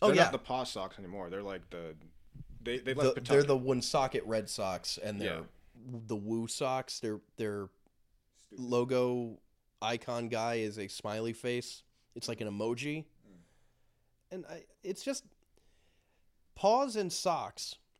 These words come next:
Speaker 1: were a great idea.
Speaker 2: Yeah.
Speaker 1: Um, for those of you not from Rhode Island, the Pawtucket Red Sox, when they were still that, was a minor league team.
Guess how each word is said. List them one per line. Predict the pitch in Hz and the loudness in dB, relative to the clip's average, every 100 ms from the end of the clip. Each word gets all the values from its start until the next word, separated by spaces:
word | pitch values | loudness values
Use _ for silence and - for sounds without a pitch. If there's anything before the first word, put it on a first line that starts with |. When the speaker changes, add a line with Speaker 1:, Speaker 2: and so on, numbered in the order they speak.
| _ _ - | _ _ -2
Speaker 1:
were | 156 175 | 2 2
a | |
great | 143 160 208 226 | 2 2 4 4
idea. | 202 156 120 151 123 - _ _ | 2 0 2 2 2 -2 _ _
Speaker 2:
Yeah. | 165 92 - - - _ - 80 | 0 0 -2 -20 -20 _ -8 2
Speaker 1:
Um, | 123 117 110 110 - _ _ _ _ - - | 4 4 0 -6 -12 _ _ _ _ -18 6
for | 151 | 12
those | 202 190 | 12 10
of | 127 | 6
you | 117 | 10
not | 156 - | 10 8
from | 147 | 4
Rhode | 131 113 | 6 6
Island, | 117 107 101 | 4 2 -2
the | - | -8
Pawtucket | - - - 226 - | -12 -10 2 4 4
Red | 107 98 | -2 -4
Sox, | - - - - - - | -4 -6 -8 -10 -14 -16
when | - 117 | -4 -2
they | 113 | 0
were | 107 | -2
still | - 147 | 0 0
that, | 120 107 | 2 0
was | 104 | 0
a | 107 | 0
minor | 113 147 143 | 2 2 2
league | 135 113 | 0 -2
team. | 104 98 98 | -6 -6 -8